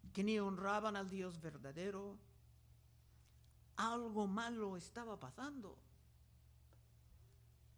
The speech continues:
Versículo diecisiete.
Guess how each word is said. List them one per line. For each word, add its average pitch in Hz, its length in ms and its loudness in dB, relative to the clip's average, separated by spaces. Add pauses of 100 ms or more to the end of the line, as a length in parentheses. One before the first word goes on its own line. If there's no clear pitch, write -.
(800)
Versículo 202 720 0
diecisiete. 160 960 -4